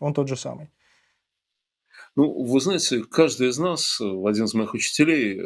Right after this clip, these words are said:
Speaker 2: э, покойный, говорил, что у нас есть потенциал объектности, потенциал субъектности. Потенциал объектности — это когда мы, э, отражаем меняющуюся внешнюю среду,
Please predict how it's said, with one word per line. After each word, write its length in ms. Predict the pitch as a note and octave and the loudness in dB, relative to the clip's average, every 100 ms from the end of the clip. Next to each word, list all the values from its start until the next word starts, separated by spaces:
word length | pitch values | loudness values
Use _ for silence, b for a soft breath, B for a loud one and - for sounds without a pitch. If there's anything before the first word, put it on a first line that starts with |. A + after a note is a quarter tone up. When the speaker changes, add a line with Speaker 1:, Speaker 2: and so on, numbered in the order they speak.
| F#2+ F2+ | -6 -6
Speaker 2:
э, 40 | |
покойный, 440 | - G2+ G#2 F#2+ F#2+ | -6 -4 -2 0 2
говорил, 420 | G#2 A2+ A#2 G#2+ B B B _ | 2 2 0 -4 B B B _
что 140 | - A2 | -2 0
у 40 | |
нас 140 | G#2 | 2
есть 160 | A2+ G#2+ | 2 0
потенциал 460 | - B2 A2+ B2+ A#2 | 0 0 4 4 4
объектности, 540 | A#2 D3 D#3 A2 - | 2 0 0 -6 -6
потенциал 380 | G#2+ - A2+ B2 | -8 -4 0 2
субъектности. 720 | - B2+ C3 A2 - - - | 2 2 4 4 -2 -10 -10
Потенциал 460 | - - G#2+ A2+ G#2 | -10 -6 -2 2 2
объектности — 520 | A2 A2+ - G2 - | 2 0 -2 -6 -4
это 140 | F#2+ G#2 | -4 -2
когда 320 | G#2+ G#2 G#2+ | -2 0 0
мы, 280 | G2+ G#2 F#2+ _ B B B | 0 -2 -4 _ B B B
э, 60 | - A2 | -8 -4
отражаем 720 | - - C3 C3+ C3+ A2 F2+ E2 _ _ _ - | 0 2 4 4 2 2 -2 -10 _ _ _ -2
меняющуюся 800 | A2 A2 G2 F2+ - G#2 - G#2 | 2 2 0 -2 -4 -4 -4 -4
внешнюю 400 | A2 A2 - B2 | -2 -2 -2 -4
среду, 460 | D#3+ F3+ B3 A#3+ | 0 0 0 -4